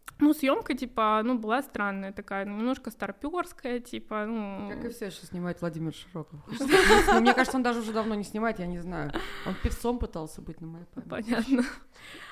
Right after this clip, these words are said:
Speaker 1: Вот, но на съемке Лена стала говорить, что вот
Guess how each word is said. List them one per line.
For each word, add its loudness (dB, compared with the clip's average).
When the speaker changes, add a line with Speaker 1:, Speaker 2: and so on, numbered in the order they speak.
Speaker 1:
Вот, 6
но 6
на 8
съемке 2
Лена 2
стала 2
говорить, -2
что -6
вот 0